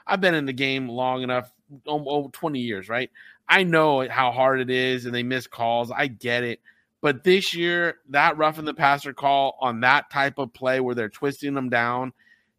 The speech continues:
is, is being called too frequently. And again,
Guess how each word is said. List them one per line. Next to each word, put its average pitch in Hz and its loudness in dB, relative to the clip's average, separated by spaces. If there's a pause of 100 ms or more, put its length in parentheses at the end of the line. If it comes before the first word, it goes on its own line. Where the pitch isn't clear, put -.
is, 131 0 (120)
is 135 -2
being 139 -4
called 123 -2
too 143 0
frequently. 139 -6 (640)
And 131 0 (160)
again, 117 -4